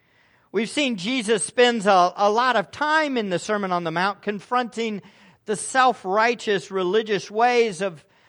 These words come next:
the disciples' culture and the people that they lived around. He confronted a works righteousness mentality, properly expounding upon the law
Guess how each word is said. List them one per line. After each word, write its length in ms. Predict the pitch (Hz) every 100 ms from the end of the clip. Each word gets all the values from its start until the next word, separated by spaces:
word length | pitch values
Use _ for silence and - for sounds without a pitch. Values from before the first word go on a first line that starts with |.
| _
the 100 | 202
disciples' 600 | 175 175 226 220 190 165
culture 640 | - 226 226 226 160 104 87
and 160 | 151 151
the 60 |
people 340 | 147 233 185 175
that 140 | 165
they 120 | 175 175
lived 240 | 214 175
around. 640 | 175 196 196 170 110 95 _ _ _ _ _ _ _ _ _
He 120 | 202
confronted 580 | 247 247 - 262 254 226
a 220 | 214 190
works 600 | 185 196 240 - - - -
righteousness 1080 | 190 208 214 214 202 170 - 175 170 165 - _ _ _ -
mentality, 880 | 185 170 156 196 208 190 175 143 - _ _ _ _ _ _ _ _ _
properly 600 | - 214 214 226 202 202
expounding 680 | 190 185 - 220 214 220 208
upon 280 | 190 190 208
the 100 | 190
law 520 | 190 202 180 123 101